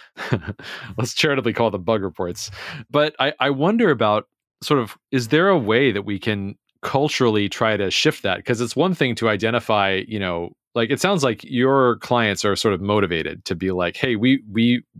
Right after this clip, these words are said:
we are gonna, you know, we, we are looking to improve empathy in our organization." But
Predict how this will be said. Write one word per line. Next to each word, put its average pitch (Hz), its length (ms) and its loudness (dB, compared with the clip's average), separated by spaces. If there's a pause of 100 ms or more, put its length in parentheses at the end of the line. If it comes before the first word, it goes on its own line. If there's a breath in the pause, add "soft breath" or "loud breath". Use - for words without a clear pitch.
(120)
we 117 140 2
are 127 80 2
gonna, 101 400 0 (720 loud breath)
you 104 40 -2
know, 87 300 -2 (240)
we, 135 120 0
we 151 180 4
are 160 80 4
looking 135 540 -2
to 113 180 0
improve 107 420 2
empathy 95 460 -4
in 90 80 -4
our 90 120 -4
organization." 87 760 -6 (600 loud breath)
But 120 200 0